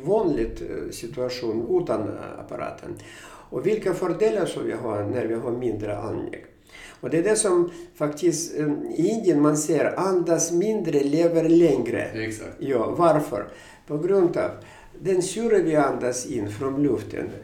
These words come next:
Speaker 1: eh, eh, ger livet till oss, men samtidigt skadar oss. Och det är känt att, eh, eh, den syre också kallas aerob syre, aerob andning,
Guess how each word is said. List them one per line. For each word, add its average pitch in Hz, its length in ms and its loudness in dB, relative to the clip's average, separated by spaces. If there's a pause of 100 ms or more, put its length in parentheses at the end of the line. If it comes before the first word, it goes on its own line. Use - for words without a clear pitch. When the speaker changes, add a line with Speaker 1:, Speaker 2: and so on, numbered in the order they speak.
Speaker 1:
eh, 107 280 -4
eh, 98 60 -4 (840)
ger 170 300 6
livet 175 460 4
till - 240 0
oss, 110 320 -4
men 147 360 2 (180)
samtidigt 147 600 -4
skadar 170 440 0
oss. 101 360 -4
Och 113 200 -6
det 170 240 2
är 151 140 2
känt 175 420 -2
att, 107 280 -6
eh, 123 120 2
eh, 120 60 2 (800)
den 156 200 2
syre 165 560 2
också 127 460 -4
kallas 123 520 -2 (220)
aerob 143 560 0
syre, 170 580 2
aerob 139 440 -2
andning, 160 400 0